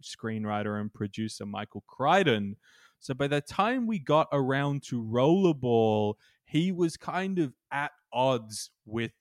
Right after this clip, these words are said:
the production side of Hollywood. Because this film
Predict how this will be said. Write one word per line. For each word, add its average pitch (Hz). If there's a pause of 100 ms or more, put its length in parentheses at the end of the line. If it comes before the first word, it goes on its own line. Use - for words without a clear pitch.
the 117
production 113
side 104
of 98
Hollywood. 147 (440)
Because 294
this 277
film 190